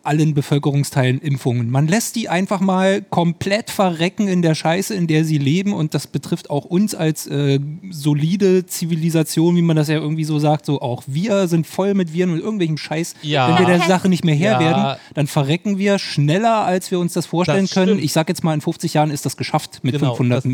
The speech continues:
Speaker 1: Millionen,
Speaker 2: denkst
Speaker 1: äh,
Speaker 2: du,
Speaker 1: mit fünfhundert
Speaker 2: aber
Speaker 1: tausend
Speaker 2: was
Speaker 1: Leuten?
Speaker 2: du ja
Speaker 1: Wo
Speaker 2: nicht,
Speaker 1: waren wir jetzt?
Speaker 2: was du
Speaker 3: Fünfhundert
Speaker 1: Egal.
Speaker 3: Millionen.
Speaker 1: Und diese Impfstoffe, die Erkenntnisse gibt es ja. Das heißt, diese Eliten könnten, äh, einfach sagen: Okay, wir haben hier so einen geilen Gefrierschrank, das kommt jetzt alles zu uns und wir benutzen das nur noch selber.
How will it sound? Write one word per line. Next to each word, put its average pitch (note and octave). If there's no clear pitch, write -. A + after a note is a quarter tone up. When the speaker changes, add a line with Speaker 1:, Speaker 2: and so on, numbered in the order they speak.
Speaker 1:
Millionen, A#2+
Speaker 2:
denkst -
Speaker 1:
äh, C3+
Speaker 2:
du, A#2+
Speaker 1:
mit C3
fünfhundert D#3+
Speaker 2:
aber C3+
Speaker 1:
tausend E3+
Speaker 2:
was D3
Speaker 1:
Leuten? G#3+
Speaker 2:
du -
ja C#3+
Speaker 1:
Wo -
Speaker 2:
nicht, D#3
Speaker 1:
waren F3
wir E3+
jetzt? E3
Speaker 2:
was C#3+
du -
Speaker 3:
Fünfhundert E4
Speaker 1:
Egal. C#3
Speaker 3:
Millionen. B3+
Speaker 1:
Und F3
diese F3
Impfstoffe, F3
die D3+
Erkenntnisse C#3
gibt C#3+
es E3
ja. A#2
Das A#2+
heißt, D3
diese C#3
Eliten C3
könnten, G#3+
äh, D3+
einfach E3+
sagen: E3+
Okay, -
wir E3
haben F#3+
hier A3+
so E3
einen D3
geilen B2+
Gefrierschrank, F3+
das A#2
kommt A3
jetzt -
alles B3
zu G#3
uns B3
und E3+
wir E3
benutzen F3+
das F3
nur F3+
noch F#3+
selber. B2+